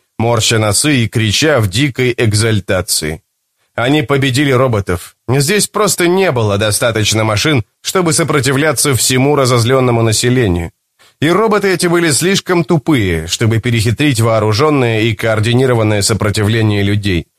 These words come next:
Без полного их истребления, а на это они не были запрограммированы.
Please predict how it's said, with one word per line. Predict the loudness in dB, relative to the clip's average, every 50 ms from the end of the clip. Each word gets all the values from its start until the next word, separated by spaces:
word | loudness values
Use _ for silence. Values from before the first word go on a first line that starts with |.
| _ _ _ _ -4
Без | -2 0 0 -2 -2
полного | -2 0 0 2 2 2 2 0
их | 0 0 0 0
истребления, | -2 -2 -2 -2 -2 0 0 0 2 2 0 0 -2 -4 -6 _ _ -4
а | -2 0
на | 0 0 0 0
это | 0 0 0 0 0 0 0 0
они | 0 0 0 0 0 -2
не | 0 0 0 0 0
были | 0 0 0 -2
запрограммированы. | -2 -2 -4 -4 -4 -4 -2 -2 -2 0 0 0 0 -2 -2 -4 -4 -6 -8 -12